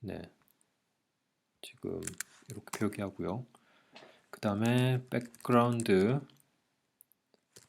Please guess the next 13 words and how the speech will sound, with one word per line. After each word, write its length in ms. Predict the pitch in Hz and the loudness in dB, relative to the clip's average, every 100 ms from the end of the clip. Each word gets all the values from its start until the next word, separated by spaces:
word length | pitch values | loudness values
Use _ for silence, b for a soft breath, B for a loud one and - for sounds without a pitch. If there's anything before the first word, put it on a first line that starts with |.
| _ - | _ 0
블렌드 400 | 107 113 120 101 | 4 4 2 -2
모드가 680 | 92 87 85 82 87 85 85 | -2 -2 -2 -2 -2 -4 -4
이제 180 | 82 90 | -4 -6
있습니다. 720 | 85 - 98 92 85 87 101 | -6 -6 -6 -4 -4 -4 -6
여기에 440 | 98 101 107 117 | -6 -4 -2 -2
이제 180 | 107 - | -4 -8
오버레이 540 | - 101 113 120 117 | -6 -6 -2 0 0
하면은 680 | 107 110 107 113 120 120 117 - - | 0 -4 -4 -2 -2 -4 -8 -14 -20
색깔이, 720 | - _ - 107 92 98 131 _ _ _ _ _ _ _ _ _ _ _ | -20 _ -6 -4 -2 -4 -6 _ _ _ _ _ _ _ _ _ _ _
어, 180 | 101 92 87 | -8 -8 -6
지금은, 1040 | - - 101 101 113 120 120 120 123 123 120 _ - | -8 -6 -6 -4 -4 -2 -4 -4 -4 -6 -8 _ -14
네, 200 | 90 90 | -12 -12
변화가 600 | - 92 95 98 98 | -12 -10 -6 -4 -4